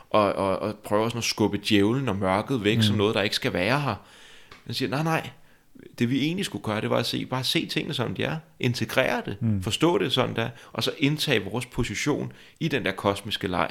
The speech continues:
Speaker 2: Ja.
Speaker 1: i det kosmiske spil,
Speaker 2: Ja.
Speaker 1: og lad, og, og, og lad os modne vores jeg, vores karakter, vores, øh, vores personlighed,
Speaker 2: Mm.
Speaker 1: sådan så at vi kan, øh, indgå i den,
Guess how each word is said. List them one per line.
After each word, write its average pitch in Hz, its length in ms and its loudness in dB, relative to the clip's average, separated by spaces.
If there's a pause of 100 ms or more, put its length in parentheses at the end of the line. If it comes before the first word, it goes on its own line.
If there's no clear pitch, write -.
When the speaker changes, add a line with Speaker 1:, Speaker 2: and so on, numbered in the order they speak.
(160)
Speaker 2:
Ja. 110 220 4
Speaker 1:
i 127 80 -2
det 135 100 4
kosmiske 104 500 -2
spil, 101 380 -2
Speaker 2:
Ja. 107 140 4 (320)
Speaker 1:
og 110 120 4
lad, 104 180 6
og, 95 300 0
og, - 200 -2
og 107 140 4
lad 101 100 4
os 98 220 0
modne 131 420 2
vores 95 280 -2
jeg, 101 300 2
vores 110 160 -4
karakter, 95 640 -2
vores, 92 440 -4 (520)
øh, 90 400 -4
vores 107 140 -2
personlighed, 170 600 0 (140)
Speaker 2:
Mm. 113 200 4
Speaker 1:
sådan 127 180 0
så 127 140 2
at 107 120 0
vi 110 80 -2
kan, 98 280 -4 (800)
øh, 101 240 0 (180)
indgå 131 400 2
i - 80 -2
den, 104 320 -2